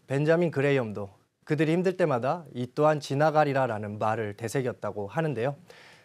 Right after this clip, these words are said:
오늘도 희망을 갖고 스타 장애 주식 시작해 보도록 하겠습니다. 그럼 먼저 이번 주 주간 청약 일정과 상장 기업들 먼저 확인해 보겠습니다. 엄지민 캐스터, 나와주세요.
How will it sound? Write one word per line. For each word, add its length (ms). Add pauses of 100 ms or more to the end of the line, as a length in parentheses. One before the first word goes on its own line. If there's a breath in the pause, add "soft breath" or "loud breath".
(120)
오늘도 420
희망을 340
갖고 540
스타 300
장애 280
주식 460 (100)
시작해 500
보도록 600
하겠습니다. 520 (540 soft breath)
그럼 200
먼저 540
이번 300
주 280
주간 320
청약 400
일정과 640
상장 420
기업들 640
먼저 460
확인해 600
보겠습니다. 560 (300 soft breath)
엄지민 380
캐스터, 500 (120)
나와주세요. 580